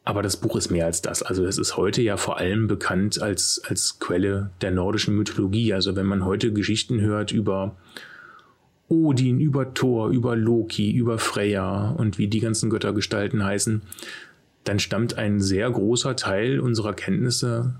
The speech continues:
darüber eben von Snorri Sturluson. Also es wird heute eher rezipiert als mythologische Darstellung, als, als, ähm, ja, Dichterhandreichung,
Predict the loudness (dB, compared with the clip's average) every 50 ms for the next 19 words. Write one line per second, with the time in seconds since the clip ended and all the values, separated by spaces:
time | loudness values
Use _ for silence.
0 | -10 -20 _ _ _ _ _ _ _ _ -6 -4 -2 0 0 0 2 2 0 0
1 | -2 -2 0 0 2 2 2 0 0 -2 -2 -2 0 0 0 0 0 0 0 0
2 | 2 2 0 0 -2 -2 -4 -6 -8 -12 _ -20 _ _ _ _ -20 -20 -10 -6
3 | -4 -2 0 0 -2 -2 -4 -8 -6 -4 -4 -2 -2 -2 -4 -2 0 -2 0 0
4 | 0 -2 0 0 0 0 0 0 -2 -2 -2 -4 -4 -4 0 0 0 0 0 -2
5 | -2 -2 -2 -2 -2 -4 -4 -4 -8 -10 -16 _ _ _ _ _ _ _ _ -2
6 | 0 0 2 2 2 2 4 4 4 2 2 0 0 0 0 -2 -2 -2 -4 -6
7 | -4 -4 -2 -2 -2 -2 -4 -4 -4 -4 -4 -2 -2 -2 -2 -2 -2 -2 -2 -2
8 | -2 -2 -2 0 0 0 -2 -2 -4 -6 -12 -18 _ _ _ _ _ _ -18 -18
9 | -18 _ _ _ _ _ _ _ _ _ _ -6 -4 -4 -4 -4 -6 -10 -16 _
10 | _ _ _ _ _ _ _ -2 0 0 0 0 -2 -2 -2 -2 -4 -8 -10 -12
11 | -8 -4 -2 0 0 0 -2 -2 -4 -4 -4 -2 -2 -2 -2 -4 -4